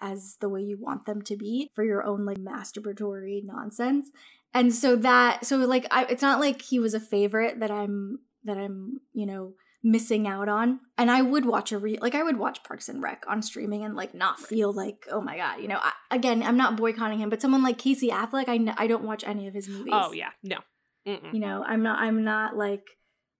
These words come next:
Speaker 1: I have, I wasn't a fan before, but he makes a lot of, like,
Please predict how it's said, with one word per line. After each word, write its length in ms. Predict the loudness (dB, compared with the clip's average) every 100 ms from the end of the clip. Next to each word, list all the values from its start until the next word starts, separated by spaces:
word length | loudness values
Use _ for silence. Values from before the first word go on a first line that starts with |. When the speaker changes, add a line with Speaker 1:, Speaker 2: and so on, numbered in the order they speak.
| _
Speaker 1:
I 100 | 2
have, 220 | 4 4 4
I 120 | 4
wasn't 300 | 4 4 4
a 60 | 2
fan 280 | 2 4
before, 760 | 4 2 -2 -2 0 0 -2 -6 _ _ _ _ _ _ _ _
but 380 | 2 4 4 2
he 140 | 2
makes 240 | 4 4 2
a 40 |
lot 220 | 2 2
of, 100 | 2
like, 240 | 2 0